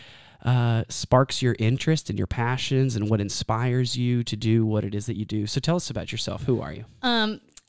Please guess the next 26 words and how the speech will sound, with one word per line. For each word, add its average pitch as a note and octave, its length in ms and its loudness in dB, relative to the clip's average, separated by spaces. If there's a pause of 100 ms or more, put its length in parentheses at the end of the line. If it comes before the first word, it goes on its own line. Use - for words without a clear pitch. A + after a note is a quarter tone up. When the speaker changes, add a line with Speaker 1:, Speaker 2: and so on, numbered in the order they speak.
(140)
Speaker 2:
yeah, - 100 -4
it's - 120 -8
such A#3 180 -2
a B3+ 60 -2
big A3 160 0
question. F#3 500 0
Speaker 1:
It - 80 4
Speaker 2:
Um, G#3 240 6
Speaker 1:
is. D4 640 4 (300)
Speaker 2:
<laughs> - 280 -8
um, G#3 580 2
so G3 560 0 (100)
I A#3+ 800 0 (100)
think A3+ 160 0
if C4+ 140 -2
you A#3+ 160 -2
asked, F3 460 -4
like, D#3+ 220 -4
my D3+ 220 -2
mom, D#3 1040 -4
she - 180 -6
would D3+ 200 -6
tell D3 180 -4
you C#3+ 420 -8
I've C#3 280 -8
been C#3 460 -6